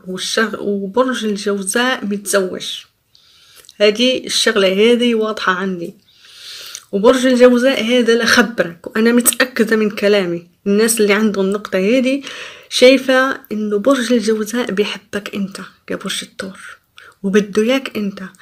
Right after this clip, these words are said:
وبيفكر فيك أنت، رغم إنه هو متزوج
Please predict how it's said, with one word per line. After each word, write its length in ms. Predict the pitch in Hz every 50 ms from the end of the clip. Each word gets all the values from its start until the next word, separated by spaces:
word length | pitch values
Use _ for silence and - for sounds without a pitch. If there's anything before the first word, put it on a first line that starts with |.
| - - - - -
وبيفكر 560 | 202 196 226 226 - 277 277 - - - 247
فيك 360 | 247 - 302 285 285 - -
أنت، 240 | 220 208 185 - - - - - _ _ _ _ _ _ _ _ _ _ _ _ _ _ _ _ _ _ _ _ _ _ _ _ _ _ _ _ -
رغم 280 | 190 214 247 240 240 247
إنه 320 | - - - 226 226 226
هو 240 | 202 214 214 208 208
متزوج 580 | 196 190 180 165 - - - - - - -